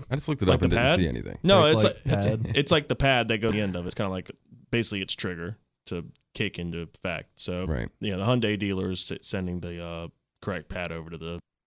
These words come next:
Speaker 2: garage today, and it'll be, I guess, fully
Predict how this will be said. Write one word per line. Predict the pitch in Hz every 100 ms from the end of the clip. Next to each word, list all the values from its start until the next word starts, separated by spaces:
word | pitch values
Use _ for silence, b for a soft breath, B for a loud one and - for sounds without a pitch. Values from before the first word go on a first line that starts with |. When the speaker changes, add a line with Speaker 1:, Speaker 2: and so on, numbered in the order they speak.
| -
Speaker 2:
garage | 90 85 82 -
today, | 85 78 80 80
and |
it'll | 80 85 -
be, | 82 76 _ _ _ -
I | 98
guess, | 101
fully | - 104 87 82